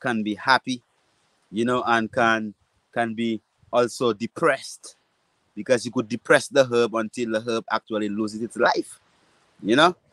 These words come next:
So when we understand that, then you don't just deal with the herb then about, "Okay, well, uh, how am I gonna approach that herb there for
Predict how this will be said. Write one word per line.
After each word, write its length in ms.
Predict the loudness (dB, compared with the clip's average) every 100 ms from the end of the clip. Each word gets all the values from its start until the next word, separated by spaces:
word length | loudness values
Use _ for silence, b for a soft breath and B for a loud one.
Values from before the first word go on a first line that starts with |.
| _
So 200 | 4 8
when 200 | 8 4
we 100 | 0 2
understand 720 | 2 2 0 -4 -4 -2 -2
that, 240 | -2 -4 -6 _ _ _ _ _ _ _ _
then 560 | -8 -4 -4 -4 -10 -16 _ _ _
you 160 | -8 -2
don't 240 | 0 2
just 300 | 4 2 2
deal 220 | -2 -2
with 160 | -2 -4
the 160 | -4 -2
herb 260 | -2 -2 -4
then 220 | -6 -6
about, 420 | -6 -4 -4 -4 _ _ _ -6
"Okay, 300 | -6 -4 -2
well, 440 | 0 -2 -4 -8 -12 _ _ _
uh, 120 | -14
how 220 | 0 4 4
am 140 | 4
I 140 | 2
gonna 280 | 2 0 -2
approach 340 | -8 -4 -4 -4
that 180 | -6 -2
herb 240 | -2 -2
there 220 | -2 -2 -4 _ _ _
for 400 | 0 2 2 -2